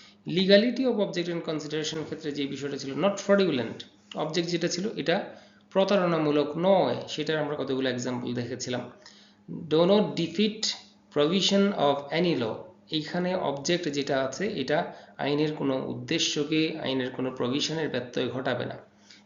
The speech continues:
যেমন কোনো ব্যক্তির সাথে আমরা বলেছিলাম যে চুক্তি হলো, এগ্রিমেন্ট হলো, বললো যে তোমাকে অবশ্যই পনেরো বছর বয়সের মধ্যে বিয়ে করে ফেলতে হবে। তাহলে পনেরো বছর বয়সের মধ্যে যদি বিয়ে করে, অথচ আমরা জানি যে আমাদের রাষ্ট্রীয় আইন সেখানে আঠারো বছরের আগে বিয়ে করার পারমিশন দিচ্ছে না, তাহলে কোনো একটা আইনের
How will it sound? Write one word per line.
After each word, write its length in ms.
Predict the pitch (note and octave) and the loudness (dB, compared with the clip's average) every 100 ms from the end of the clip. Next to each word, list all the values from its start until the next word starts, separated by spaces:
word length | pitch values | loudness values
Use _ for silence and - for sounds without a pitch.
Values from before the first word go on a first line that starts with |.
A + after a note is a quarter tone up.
| - | -4
যেমন 300 | C3 C3 B2+ | 0 0 0
কোনো 180 | B2+ B2+ | 0 0
ব্যক্তির 280 | B2 B2 B2 | 0 0 -2
সাথে 240 | A#2+ A#2+ | -2 0
আমরা 180 | A#2 A#2+ | 0 2
বলেছিলাম 480 | A#2+ A#2+ A#2+ A#2 A#2+ | 2 0 0 -2 -2
যে 160 | B2 - | -4 -6
চুক্তি 300 | B2+ - A#2+ | -8 -6 -4
হলো, 460 | A#2+ C3 B2 - - - - D#3 | 0 0 0 -4 -18 -20 -6 -2
এগ্রিমেন্ট 440 | A#2+ C3+ C3+ B2 | 0 2 2 0
হলো, 160 | B2 B2 | 0 0
বললো 260 | B2 B2 | 2 2
যে 100 | B2 | 0
তোমাকে 320 | A#2+ A#2 A2+ | 0 0 0
অবশ্যই 360 | A#2+ A#2+ - F3 F3 | -2 -2 -2 -2 0
পনেরো 260 | C3 B2 | 0 0
বছর 220 | A#2 A#2+ | 0 -2
বয়সের 300 | A#2 A#2 C3+ | -2 -2 -2
মধ্যে 180 | B2 B2+ | -2 0
বিয়ে 160 | D3+ C3+ | 2 2
করে 180 | B2 G#2+ | 0 -4
ফেলতে 240 | - B2+ | -6 -8
হবে। 120 | B2 - - - - | -8 -12 -20 -18 -6
তাহলে 160 | C#3 | -4
পনেরো 280 | C3 C3+ C3+ | 0 0 2
বছর 240 | B2+ B2+ B2+ | 0 -2 0
বয়সের 320 | B2+ B2+ B2+ | 0 0 0
মধ্যে 220 | B2 A#2+ | 0 0
যদি 240 | B2+ B2+ | -2 0
বিয়ে 240 | B2 D#3 D#3 | 0 2 2
করে, 280 | C3 C3 - - - - | 0 -2 -6 -16 -18 -6
অথচ 260 | B2+ C#3+ | -4 0
আমরা 300 | C3+ B2 B2+ | 0 2 0
জানি 280 | B2 B2 B2 | 2 2 2
যে 160 | B2 B2+ | 2 2
আমাদের 360 | A#2+ A#2 A2+ | 2 0 0
রাষ্ট্রীয় 360 | A#2 - - A#2+ | -2 -4 -2 2
আইন 260 | A#2 C#3 F3 | 2 2 0
সেখানে 340 | C#3 C3+ C#3+ | -4 -2 0
আঠারো 320 | B2 C#3 B2+ | 0 0 -4
বছরের 360 | B2+ B2 B2 B2 | -4 -4 -2 -2
আগে 200 | A#2+ D3 | -2 -2
বিয়ে 260 | C3 A#2+ | 0 0
করার 180 | B2 D3 | 2 0
পারমিশন 440 | D3+ C#3 C#3 C#3 E3 | 0 -2 -2 -4 -2
দিচ্ছে 280 | A3+ - | -2 -2
না, 160 | A2+ G#2 - - - | -4 -6 -12 -20 -6
তাহলে 200 | C3+ C#3 | -2 0
কোনো 200 | C#3+ C#3 | 0 -2
একটা 180 | C3+ C3 | 0 0
আইনের 240 | B2 C3 | 2 0